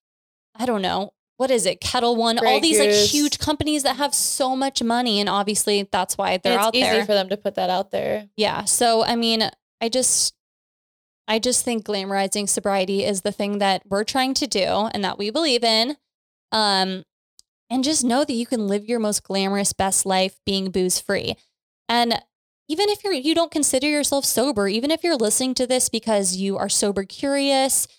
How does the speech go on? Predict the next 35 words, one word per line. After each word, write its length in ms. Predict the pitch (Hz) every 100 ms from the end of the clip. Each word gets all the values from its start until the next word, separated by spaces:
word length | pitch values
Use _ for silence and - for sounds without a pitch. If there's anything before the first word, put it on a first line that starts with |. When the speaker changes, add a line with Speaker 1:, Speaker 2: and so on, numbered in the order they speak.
| _ _
Speaker 1:
because 600 | 220 208 - 202 202 180 - _ -
you 140 | 196
wanna 220 | 190 185
take 220 | 185 202 202
a 40 |
break, 520 | 196 240 254 262 262 _ _ _ _
or 120 | 220
maybe 260 | 208 202 196
you're 200 | 190 185
trying 340 | - - 208
to 60 | 208
have 100 | -
a 60 | 214
child 640 | - - 262 262 262 254
and 160 | 214 196
you're 100 | 190
trying 260 | - 277 262
to 60 |
take 100 | 240
a 60 | 233
break 260 | 220 220
from 200 | - 226
booze, 380 | 202 208 220 233
just 220 | - 302
know, 260 | 220 208 254
like, 280 | 240 196 -
you 640 | _ _ _ _ _ 330
can 40 | 302
still 240 | - 330
be 200 | 311 302
that 260 | 294 277 226
glamorous 760 | 247 262 277 269 269 - - - _ _ _
woman 420 | 208 240 262 262 254
or 160 | 202
man, 560 | 196 214 233 233 226